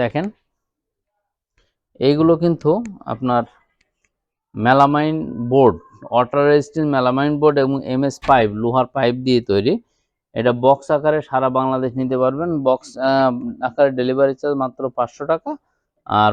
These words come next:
প্রোডাক্টটা হাতে পেয়ে প্রোডাক্টের মূল্য দিতে পারবেন। এটার মূল্যটা বলে দেই, এটা মূল্য আছে পাঁচ হাজার নয়শো, চারশো টাকা ডিসকাউন্ট দিয়ে পাঁচ হাজার পাঁচশো। এটা, এটা দেখেন এক সাইজ ছোট,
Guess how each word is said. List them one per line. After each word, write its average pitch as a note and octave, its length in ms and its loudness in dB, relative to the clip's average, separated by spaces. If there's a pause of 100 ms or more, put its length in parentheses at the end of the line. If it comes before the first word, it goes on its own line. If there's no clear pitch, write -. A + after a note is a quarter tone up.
প্রোডাক্টটা B2+ 460 0
হাতে B2+ 240 -2
পেয়ে C3+ 200 -2
প্রোডাক্টের B2 380 -2
মূল্য C3 140 0 (140)
দিতে C#3 220 -2
পারবেন। C#3 320 4
এটার C#3 240 2
মূল্যটা D3+ 400 6
বলে B2 200 4
দেই, D#3 120 2 (500)
এটা B2 200 0
মূল্য C#3 140 2 (100)
আছে C#3 140 -2 (140)
পাঁচ C3+ 200 0
হাজার D3 260 0
নয়শো, C3 320 0 (560)
চারশো B2 300 0
টাকা C#3 140 4 (100)
ডিসকাউন্ট D3+ 320 -2
দিয়ে D3 140 -2
পাঁচ A#2 180 4
হাজার A2+ 260 2
পাঁচশো। G#2 320 2 (600)
এটা, C3+ 220 4 (220)
এটা C3 200 0
দেখেন A#2 260 0
এক A#2+ 140 -4
সাইজ B2+ 160 2 (100)
ছোট, F#2+ 180 -2